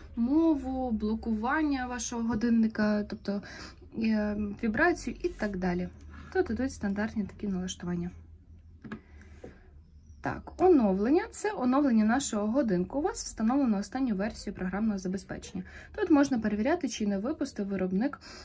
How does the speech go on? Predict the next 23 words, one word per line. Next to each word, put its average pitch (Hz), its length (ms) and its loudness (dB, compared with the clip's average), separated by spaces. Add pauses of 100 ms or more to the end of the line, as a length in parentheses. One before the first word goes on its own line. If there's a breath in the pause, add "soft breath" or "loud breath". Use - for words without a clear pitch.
(140)
е, 190 280 0 (320)
оновлення 208 500 2
вашого 202 340 0
годинника. 180 500 -4 (280 loud breath)
Зазвичай 330 420 0
вам 277 140 6
буде 254 140 2
приходити 226 500 -2
сповіщення 208 580 -4
про 190 180 -8
оновлення. 190 480 -2 (760 loud breath)
Так, 214 240 2
переходимо 277 440 4
на 269 120 2
першу 240 280 -2
вкладочку. 185 640 -4 (400 loud breath)
Це 320 140 2
в 262 40 4
нас 220 180 2
виміри 277 380 4
за 262 180 0
сьогодні. 185 500 -2
Крокомір, 220 760 -2